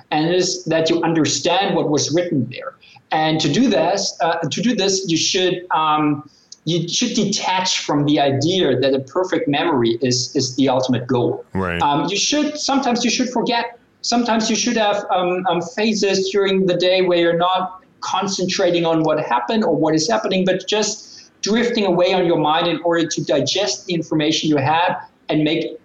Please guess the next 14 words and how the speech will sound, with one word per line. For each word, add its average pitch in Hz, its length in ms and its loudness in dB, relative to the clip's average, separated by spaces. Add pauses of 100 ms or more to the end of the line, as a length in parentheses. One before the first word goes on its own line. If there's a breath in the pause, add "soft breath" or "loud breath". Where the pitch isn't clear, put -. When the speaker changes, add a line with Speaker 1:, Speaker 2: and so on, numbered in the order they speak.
(140)
Speaker 1:
knowledge 151 760 2
out 131 100 -2
of 127 140 -2
this - 160 -6
information. 123 500 -10 (380)
Speaker 2:
Yeah. 82 260 -6 (320 soft breath)
So - 200 -2
understanding 110 880 -2
is 92 220 -4
more 90 200 -2
important 90 420 -4
than, 82 460 -4
than 95 180 -2
memorizing. 82 720 -4